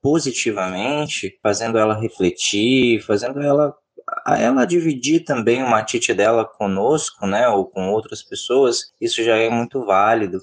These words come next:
A gente recebe alguns feedbacks, pessoas que falam pra gente, "Poxa, eu ouvi vocês lá e, e foi muito legal, eu pensei sobre isso, eu não tinha pensado sobre aquilo."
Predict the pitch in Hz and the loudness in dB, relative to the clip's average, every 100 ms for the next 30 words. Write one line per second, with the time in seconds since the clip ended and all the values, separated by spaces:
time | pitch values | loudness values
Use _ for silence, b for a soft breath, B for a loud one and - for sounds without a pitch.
0 | - 98 110 123 120 - 113 113 107 117 | -4 -2 -2 -2 -2 2 2 2 0 -4
1 | - 104 107 85 92 123 - - - 95 | -2 0 0 2 2 2 0 -6 -6 -6
2 | - 101 104 - 104 98 95 98 95 98 | 0 2 2 -2 -2 2 2 0 -4 -8
3 | - - 131 117 - 107 110 113 117 107 | -8 0 2 2 0 -2 -2 -4 -4 -4
4 | - 113 113 101 101 110 113 104 101 - | -2 2 2 2 2 4 4 2 0 -6
5 | 110 101 110 104 110 113 95 87 95 110 | -8 -4 -2 -2 -2 0 0 0 0 2
6 | 113 110 104 104 98 104 104 - 98 - | 2 2 2 0 -2 -8 -6 -6 -6 -6
7 | 85 87 92 113 113 110 104 101 101 - | -8 -4 -2 2 2 2 -4 -4 -4 -6
8 | 98 - - 90 - 87 80 - 117 120 | -8 -8 -2 -2 -2 -8 -8 -10 -4 0
9 | 123 117 | 2 2